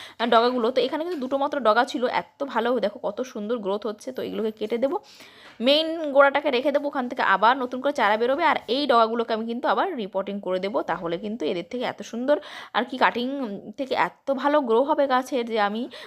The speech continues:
অনেক অনেক বানিয়ে নিতে পারবো বর্ষায় বৃষ্টিতে, উম, আগেই, মানে ফুল ফোটার আগেই কিন্তু প্রচুর প্রচুর গাছ বানিয়ে নিতে পারবো। তো পর্তুলিকা গাছের এই একটা সুবিধা যে একটা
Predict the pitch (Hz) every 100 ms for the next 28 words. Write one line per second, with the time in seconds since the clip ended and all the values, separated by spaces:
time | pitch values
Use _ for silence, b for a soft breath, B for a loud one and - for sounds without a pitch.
0 | B 208 262 277 269 247 214 214 214 220
1 | 226 311 262 190 - 277 202 202 - 247
2 | 262 - 214 190 190 190 175 180 196 -
3 | 262 277 - 214 240 190 185 226 277 403
4 | 190 196 240 226 247 294 196 180 170 175
5 | 175 190 185 156 156 B B B B B
6 | _ 359 302 302 294 311 302 320 254 277
7 | 277 285 262 269 277 262 247 226 - 277